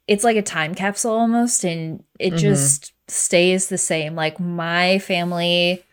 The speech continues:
Speaker 1: lake house has been the exact same my entire life. Like,
Speaker 2: Yeah.
Speaker 1: we'll get, like, a new piece of furniture, maybe, like, once
Speaker 2: <laughs>
Speaker 1: every, I
Speaker 2: Yeah.
Speaker 1: don't even know, like,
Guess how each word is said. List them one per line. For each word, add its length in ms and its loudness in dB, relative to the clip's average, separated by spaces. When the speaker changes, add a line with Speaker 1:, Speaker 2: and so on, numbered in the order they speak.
Speaker 1:
lake 180 2
house 420 2
has 320 -2
been 340 2
the 180 -2
exact 640 -4
same 520 0
my 140 0
entire 600 -4
life. 400 -8
Like, 320 6
Speaker 2:
Yeah. 340 2
Speaker 1:
we'll 140 6
get, 220 6
like, 300 4
a 340 6
new 240 2
piece 260 -4
of 80 -4
furniture, 600 0
maybe, 420 0
like, 260 2
once 240 -6
Speaker 2:
<laughs> 20 -4
Speaker 1:
every, 340 -2
I 880 -18
Speaker 2:
Yeah. 220 4
Speaker 1:
don't 160 0
even 100 -6
know, 240 -6
like, 420 -2